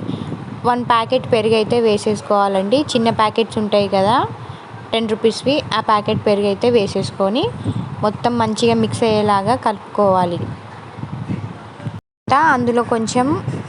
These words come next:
ఆయిల్ కూడా వేసేసుకొని మొత్తం మంచిగా మిక్స్ చేసేసుకోవాలి. ఎగ్ని మొత్తం మిక్స్ చేసిన తర్వాత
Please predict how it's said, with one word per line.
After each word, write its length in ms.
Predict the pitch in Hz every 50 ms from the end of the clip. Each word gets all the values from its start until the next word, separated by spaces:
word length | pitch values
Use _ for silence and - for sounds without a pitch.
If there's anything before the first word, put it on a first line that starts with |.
| - - - - - -
ఆయిల్ 280 | 208 240 240 240 247 247
కూడా 200 | - 269 247 254
వేసేసుకొని 640 | 240 233 226 220 - 226 208 - - 226 233 262 285 277
మొత్తం 480 | 269 247 226 220 214 - - 247 226 233
మంచిగా 420 | 226 220 208 208 208 - 226 233 240
మిక్స్ 300 | 247 233 220 202 - -
చేసేసుకోవాలి. 960 | - 214 208 214 - - 208 202 - - - 196 185 180 175 175 175 175 175 175 - - - - - - - - - - - - - - - - - - - - - - - - _ _ _ _ -
ఎగ్ని 340 | - 233 254 214 240 277 285
మొత్తం 360 | 277 269 254 240 - 262 262 254
మిక్స్ 240 | 247 240 - - -
చేసిన 360 | - 247 240 240 - 247 240 233
తర్వాత 480 | 233 226 214 208 208 214 208 208 -